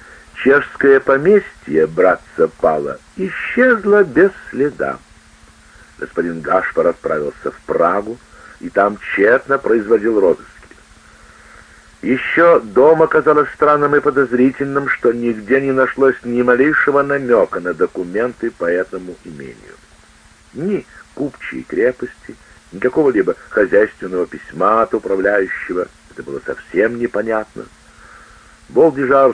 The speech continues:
сквернословил, чего прежде с ним никогда не случалось, но нотариус Таларек подшучивал.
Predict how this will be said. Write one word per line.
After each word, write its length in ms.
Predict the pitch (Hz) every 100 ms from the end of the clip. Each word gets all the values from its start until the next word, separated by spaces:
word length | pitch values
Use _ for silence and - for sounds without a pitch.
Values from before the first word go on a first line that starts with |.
| -
сквернословил, 1000 | - 87 82 78 - 87 135 156 143 127 - - _
чего 180 | 87 85
прежде 380 | - 85 90 87
с 80 | 85
ним 160 | 85
никогда 360 | 85 82 71 78
не 120 | 78
случалось, 580 | - 80 - 107 135 131 - - - - _
но 100 | 78
нотариус 500 | 82 85 87 82 82 -
Таларек 640 | 76 73 92 123 127 - -
подшучивал. 800 | 90 - - 58 - - 60